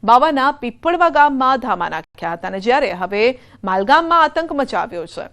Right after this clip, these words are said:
તો ગામમાં એક સાથે ચાર પશુઓના મરણથી ભારે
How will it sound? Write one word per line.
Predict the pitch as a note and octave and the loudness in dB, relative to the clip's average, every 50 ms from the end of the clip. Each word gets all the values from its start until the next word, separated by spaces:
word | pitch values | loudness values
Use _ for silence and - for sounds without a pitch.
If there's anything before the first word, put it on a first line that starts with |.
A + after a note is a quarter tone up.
| _ _ _ _ _ _ | _ _ _ _ _ _
તો | - F#3+ | -6 2
ગામમાં | G3 A#3+ C4 D4 E4+ E4 E4 | 4 4 4 4 4 2 2
એક | D#4+ F4 D#4+ | 2 0 0
સાથે | - - D#4 D4+ D4+ D4+ D4 D4+ | 0 0 0 2 0 -2 -4 -4
ચાર | D4 - D4+ C4 C4 C4 B3+ | -2 0 2 4 4 2 2
પશુઓના | - A#3+ - - B3+ C4+ D#4 D#4+ C4+ | -2 -6 -6 -6 -6 -4 -2 0 0
મરણથી | A3+ G3+ F#3 F#3+ F#3+ F#3+ - - - A3+ A#3 A#3+ A#3+ | 0 0 0 -2 -4 -6 -8 -12 -8 -6 -6 -6 -6
ભારે | F#3 - - G3 G3+ G3 F3+ | -8 -4 -2 -2 0 0 -2